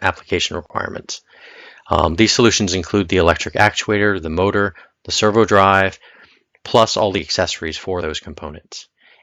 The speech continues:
And then once you've selected your solution, you can export the bill of materials directly to the online basket,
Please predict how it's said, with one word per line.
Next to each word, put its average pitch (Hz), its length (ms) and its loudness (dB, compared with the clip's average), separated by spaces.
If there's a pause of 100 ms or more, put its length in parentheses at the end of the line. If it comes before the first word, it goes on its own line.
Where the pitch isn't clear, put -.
(120)
And 87 400 2
then 104 200 2
once 104 220 -2
you've 95 120 -10
selected 92 500 -6
your 90 100 -8
solution, 127 600 -6
you - 60 -6
can 98 180 -10
export 101 520 -6
the 92 200 -4
bill 95 180 -2
of 90 80 -4
materials 131 400 2
directly 98 520 0
to - 100 -6
the 92 140 -2
online 95 400 4
basket, 101 540 4